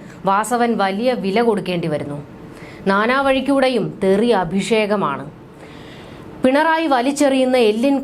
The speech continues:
കഷ്ണത്തിന് ക്യൂ നിൽക്കുന്ന വാസവൻ ഉൾപ്പെടെയുള്ള മന്ത്രിമാർ കുരയ്ക്കുമെന്ന വലിയ ആക്ഷേപമാണ് വരുന്നത്.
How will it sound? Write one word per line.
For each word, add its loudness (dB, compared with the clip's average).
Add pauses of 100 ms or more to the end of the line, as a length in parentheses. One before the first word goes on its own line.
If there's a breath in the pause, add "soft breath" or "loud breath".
കഷ്ണത്തിന് -2
ക്യൂ 4
നിൽക്കുന്ന 2
വാസവൻ 0
ഉൾപ്പെടെയുള്ള 0
മന്ത്രിമാർ 0
കുരയ്ക്കുമെന്ന 0
വലിയ 0
ആക്ഷേപമാണ് 0
വരുന്നത്. -2